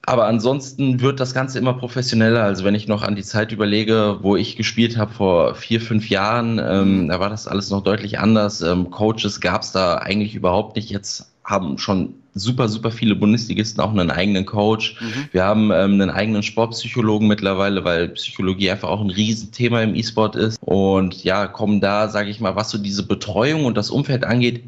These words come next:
Speaker 1: immer, immer näher an den linearen Sport, äh, ran.
Speaker 2: Mhm. Wie läuft denn so ein Football-Event ab? Äh, wie organisiert der das? Gibt's da klassische Schiedsrichter?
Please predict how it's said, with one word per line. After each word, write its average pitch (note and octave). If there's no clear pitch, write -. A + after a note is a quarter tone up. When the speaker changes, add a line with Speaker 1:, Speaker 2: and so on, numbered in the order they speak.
Speaker 1:
immer, D3
immer B2
näher A#2+
an G#2+
den G#2+
linearen G#2+
Sport, G#2
äh, -
ran. E2
Speaker 2:
Mhm. A2
Wie B2+
läuft B2+
denn D3+
so C3
ein B2
Football-Event A2+
ab? -
Äh, F2+
wie A2+
organisiert A2
der B2
das? A#2+
Gibt's -
da G#2+
klassische A2
Schiedsrichter? A#2+